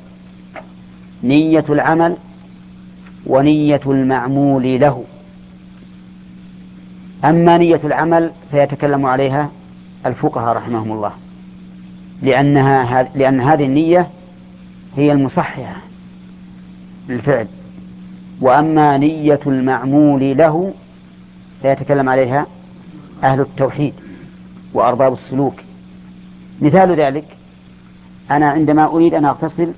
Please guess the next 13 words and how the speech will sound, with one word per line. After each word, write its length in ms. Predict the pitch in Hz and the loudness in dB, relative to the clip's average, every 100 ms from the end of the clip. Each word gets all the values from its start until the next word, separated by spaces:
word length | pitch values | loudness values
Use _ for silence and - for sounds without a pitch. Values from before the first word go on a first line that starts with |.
| - - - - - | -16 -20 -20 -16 -2
نويت 320 | 160 190 147 | 2 2 0
الغسل، 340 | 131 117 - - - - - - - - - - - - - - - - - - - - - - - | -4 -8 -12 -20 -20 -20 -20 -20 -20 -20 -20 -20 -20 -20 -20 -20 -20 -20 -20 -20 -20 -20 -20 -20 -4
ما 260 | 156 151 147 | 2 4 2
هذه؟ 180 | 143 143 - - - - - - - - - - | 0 -6 -14 -20 -20 -20 -20 -20 -20 -20 -20 -4
نية 180 | 139 151 160 | 0 2 2
إيش؟ 160 | 147 - - - - - - - - - | -2 -4 -20 -20 -20 -20 -20 -20 -20 -6
نية 160 | 135 160 | 2 2
العمل، 360 | 156 160 151 - - - - - - - - - - | 4 0 0 -4 -16 -20 -20 -20 -20 -20 -20 -20 -14
لكن 460 | - 143 160 160 160 | 0 2 2 0 -4
نويته 720 | 160 175 180 170 170 170 175 160 | 0 2 2 2 -2 0 0 -2
تقربا 500 | 147 185 170 175 156 | -2 0 0 0 0
إلى 120 | 143 | -4
الله 300 | 131 135 | -4 -4